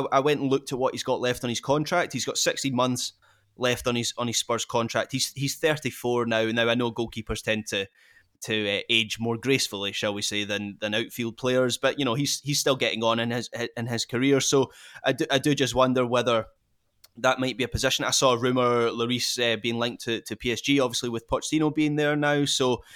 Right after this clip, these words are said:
I don't know. I just, it ju-, it just feels like Daniel Levy, uh, tends to be quite good at, at navigating the transfer market, and that's maybe one position where they could upgrade on and, and maybe get a fee for, for Lloris as he comes towards the end of his contract, maybe one to watch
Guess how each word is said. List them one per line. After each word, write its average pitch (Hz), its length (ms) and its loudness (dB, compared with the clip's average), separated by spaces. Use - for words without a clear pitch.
I 165 60 4
don't 160 140 4
know. 127 100 6
I 123 60 4
just, 147 240 0
it 147 140 0
ju-, 160 140 0
it 156 120 2
just 160 160 -2
feels 160 260 4
like 143 360 0
Daniel 160 300 4
Levy, 147 500 0
uh, 123 200 0
tends 147 260 -2
to - 60 -8
be 135 80 -2
quite 110 260 -4
good 123 180 -2
at, 113 200 0
at 104 240 -2
navigating 113 560 -4
the 104 60 -8
transfer 113 320 -4
market, 107 340 -2
and - 60 -8
that's 127 220 0
maybe 123 340 0
one 123 220 0
position 113 460 -4
where 110 120 -2
they 110 120 -4
could 110 200 -8
upgrade 123 400 0
on 113 240 4
and, 107 140 -2
and 110 180 -2
maybe 113 260 0
get 101 180 -4
a - 20 -10
fee 113 300 -8
for, 104 260 -6
for - 180 -6
Lloris 107 300 -4
as 113 160 -2
he 107 60 -10
comes 104 240 -6
towards 104 320 -6
the 101 100 0
end 101 160 -2
of 98 40 -12
his 98 100 -18
contract, 104 380 -4
maybe 107 200 -6
one 104 240 -6
to - 140 -10
watch 104 360 -6